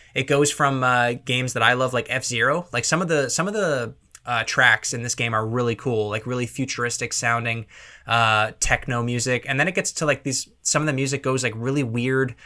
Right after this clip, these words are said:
like, kind of anime music that you'd hear, like, in a weird cutscene where the characters are talking. Like, it goes from really upbeat kind of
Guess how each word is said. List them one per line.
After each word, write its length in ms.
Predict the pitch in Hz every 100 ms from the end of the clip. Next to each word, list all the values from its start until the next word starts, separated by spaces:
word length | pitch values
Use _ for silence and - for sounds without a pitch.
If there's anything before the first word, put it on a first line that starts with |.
| - - -
like, 140 | 131
kind 180 | 151 143
of 80 | 135
anime 480 | 123 117 127 131 127
music 320 | 127 127 135
that 100 | 123
you'd 120 | 123
hear, 200 | - 127
like, 220 | 123 120
in 60 | 120
a 80 | 113
weird 320 | 117 120 -
cutscene 440 | 131 - 131 123
where 100 | 120
the 60 | 110
characters 380 | - 120 123 120
are 60 |
talking. 380 | - 113 117 123
Like, 140 | 123
it 100 | 131
goes 200 | 135 165
from 140 | 214 151
really 160 | 143 135
upbeat 460 | 127 - 135 135
kind 180 | - 127
of 180 | 123